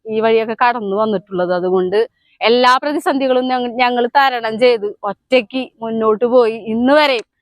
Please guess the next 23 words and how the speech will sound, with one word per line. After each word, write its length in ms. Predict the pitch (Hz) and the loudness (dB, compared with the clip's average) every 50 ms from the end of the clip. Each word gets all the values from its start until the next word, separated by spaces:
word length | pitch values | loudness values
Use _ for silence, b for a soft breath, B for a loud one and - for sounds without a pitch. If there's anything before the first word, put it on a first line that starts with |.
| _ _ _ _ _ _ _ _ _ _ _ | _ _ _ _ _ _ _ _ _ _ _
ജനങ്ങൾ 380 | 196 214 226 233 240 240 240 247 | -2 0 0 0 0 0 0 0
മാത്രമായിരുന്നു 600 | 247 262 269 262 254 - - 247 247 247 233 233 | 2 2 2 2 0 0 0 0 0 0 0 -4
പ്രോത്സാഹനം. 800 | 226 240 247 247 240 220 - 226 202 196 190 185 175 339 - - | 0 0 2 2 2 0 0 0 0 0 -2 -4 -6 -6 -6 -8
അപ്പൊ 180 | 190 - - 202 | -4 0 2 2
അവരോടാണ് 760 | 208 202 220 208 220 220 226 233 254 277 269 254 269 285 | 2 2 0 0 0 2 2 4 2 2 2 -2 -4 -4
നന്ദിയും 440 | 269 262 254 233 226 220 226 247 277 - 269 | -2 -2 -2 -2 -4 -4 -4 -6 -4 -2 -2
കടപ്പാടും. 480 | 254 302 302 - - 208 196 175 165 156 - | -2 -2 -2 0 2 2 2 2 -2 -8 -14
അപ്പൊ 140 | 180 170 190 | -8 -2 -2
അതിന്റെ 280 | 196 196 208 208 208 226 | -2 0 0 0 0 2
പേരിൽ 420 | 220 254 262 254 233 233 247 277 - B B B B - - - - | 2 2 2 2 0 -2 -4 -4 -6 B B B B -10 -10 -2 0
എല്ലാ 340 | 233 254 269 285 302 311 311 320 | 0 2 2 4 4 2 2 4
വ്ളോഗേഴ്സിനോടും 720 | 339 349 349 330 285 311 302 294 - 320 285 285 285 302 | 2 0 0 0 0 -2 -2 -2 -2 0 0 0 0 0
കൂടി 140 | 285 311 320 | -2 -2 0
നന്ദി 280 | - 311 311 294 269 - 269 | 0 0 0 0 0 0 0
പറയാനുണ്ട്. 440 | 269 269 269 254 240 240 240 220 | 0 2 0 0 -2 -2 -4 -8
കാരണം 300 | 220 - - 240 226 226 | -4 -2 0 -2 -2 -4
തളരാതെ 520 | 226 - - 330 254 247 247 240 240 233 254 | 0 2 2 2 4 2 2 0 0 0 -2
ഞങ്ങളെ 340 | 254 269 277 269 277 277 262 - | -2 -2 -2 0 0 0 0 0
കൂടെ 180 | - 285 294 277 | 0 -2 0 0
നിന്നിട്ടുള്ളതും 600 | 277 294 285 277 262 - 254 262 247 247 254 269 | 0 0 0 0 0 0 -2 -2 -2 0 2 2
അവരും 260 | 262 247 233 240 233 | 2 2 0 -4 -4
കൂടിയാണ്. 500 | 226 240 254 247 262 262 247 220 202 185 | -2 -2 -2 0 2 2 2 0 -2 -6
കാരണം 380 | - - 226 226 214 226 233 | -4 -2 -2 -2 -2 -4 -10